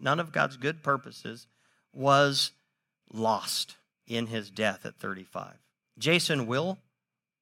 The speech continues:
rise again from the dead. He will be with us for all eternity, doing all that God has planned for him to do and enjoying all the victory there is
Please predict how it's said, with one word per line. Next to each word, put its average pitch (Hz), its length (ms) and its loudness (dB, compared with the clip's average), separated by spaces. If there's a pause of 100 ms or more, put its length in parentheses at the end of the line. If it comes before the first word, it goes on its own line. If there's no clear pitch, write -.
(120)
rise 117 380 0
again 156 260 -2
from 170 220 -4
the 180 80 0
dead. 127 320 2 (640)
He 139 160 -2
will 123 160 2
be 127 300 0
with 123 420 0 (160)
us 202 640 8 (840)
for 104 240 -4
all 143 400 6
eternity, 147 800 -2 (840)
doing 120 280 0
all 127 280 6
that 151 220 -2
God 123 320 6
has 131 180 -8
planned 123 400 -2
for 123 160 -8
him 117 240 -6
to - 140 -18
do 98 320 -14 (520)
and 110 200 -2
enjoying 120 600 -2 (180)
all 123 440 2
the 131 100 -6
victory 117 560 -6
there 107 300 -4
is 98 320 -8